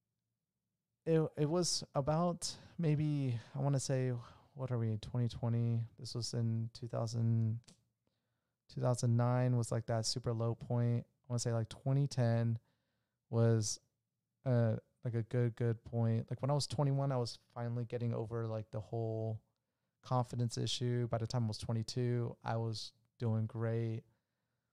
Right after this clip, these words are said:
And so what am I gonna be, thirty-three? So eleven years ago. And so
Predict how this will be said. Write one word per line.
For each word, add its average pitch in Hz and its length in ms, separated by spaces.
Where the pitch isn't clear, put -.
And 113 720
so 110 380
what 110 160
am 110 80
I 110 80
gonna 107 160
be, 110 80
thirty-three? 113 640
So 113 140
eleven 113 260
years 120 200
ago. 123 380
And 117 120
so 117 340